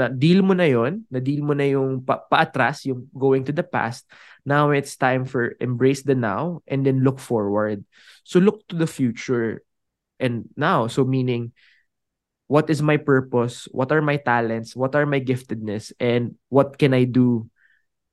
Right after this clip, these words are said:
to make this world a better place? What can I do to make my life better? So from there, you can really have a direction to face your insecurity. Some people,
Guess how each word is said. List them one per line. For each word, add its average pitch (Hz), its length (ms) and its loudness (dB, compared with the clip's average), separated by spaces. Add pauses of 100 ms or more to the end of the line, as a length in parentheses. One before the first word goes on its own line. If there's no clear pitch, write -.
to 131 80 2
make 131 320 2
this 131 180 0
world 123 160 -2
a 127 80 -2
better 135 220 0
place? 123 260 -2
What 123 220 -4
can 123 120 -2
I 117 120 -2
do 120 160 0
to 131 80 -2
make 120 240 0
my 110 160 0
life 113 480 0
better? 107 500 -2 (380)
So - 160 0
from 175 320 0
there, 127 560 2
you 143 140 0
can 135 280 -2
really 131 360 0
have 117 280 -2
a 123 80 -2
direction 123 800 -4
to 117 100 -6
face 110 440 -2
your 113 240 0
insecurity. 117 800 -4 (320)
Some 247 180 0
people, 170 520 2